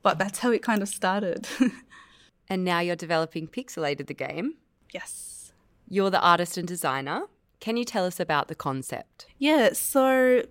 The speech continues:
Speaker 1: Pixelated is a narrative R P G. It explores belonging and identity. The main premise is that there are two worlds, a two D world that is soft and painterly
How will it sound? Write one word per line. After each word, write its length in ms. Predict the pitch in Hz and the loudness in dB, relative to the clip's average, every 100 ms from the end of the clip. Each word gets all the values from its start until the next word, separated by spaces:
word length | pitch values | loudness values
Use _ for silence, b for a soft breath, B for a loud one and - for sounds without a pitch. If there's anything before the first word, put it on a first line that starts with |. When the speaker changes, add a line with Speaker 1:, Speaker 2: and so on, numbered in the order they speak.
| - | -4
Speaker 1:
Pixelated 840 | 269 - - 254 247 247 247 214 - | -4 -4 0 4 6 6 6 4 -2
is 360 | 220 208 208 202 | 0 2 2 0
a 80 | 202 | 0
narrative 640 | 202 190 190 196 - 190 202 | 2 2 0 0 0 0 0
R 180 | 175 180 | -2 -2
P 280 | - - 180 | -2 -6 -4
G. 380 | - 151 214 302 _ _ | -4 -2 -2 -2 _ _
It 140 | 214 214 | -2 0
explores 800 | - - - 202 196 190 185 - - | -2 -10 -4 -2 0 0 -4 -10 -12
belonging 480 | 202 190 185 185 180 | -4 -2 0 0 0
and 100 | 170 | -2
identity. 760 | 156 160 170 175 - - 156 202 _ _ | -2 -4 -2 -2 -4 -6 -6 -8 _ _
The 80 | 254 | 2
main 240 | 254 277 277 | 6 6 6
premise 480 | 226 208 220 - | 4 2 0 -4
is 280 | - 202 190 | -4 -4 -4
that 520 | - 170 - - - - | 0 0 0 -6 -12 -6
there 240 | 202 190 185 | 0 2 2
are 160 | 180 | 0
two 320 | - - 214 190 | -2 2 4 4
worlds, 640 | 170 160 - 277 - - - - | 2 0 0 -2 -8 -16 -10 -4
a 480 | 180 175 170 165 - | 0 2 0 -2 -6
two 300 | - 202 190 | -4 -2 0
D 180 | 185 | -2
world 500 | 180 175 160 160 170 | -4 -4 -4 -2 -4
that 120 | 185 180 | -2 -2
is 140 | 190 | -2
soft 320 | - 196 - | -4 -4 -2
and 120 | 208 | -2
painterly 600 | 196 202 208 226 214 226 | -2 -2 0 2 0 0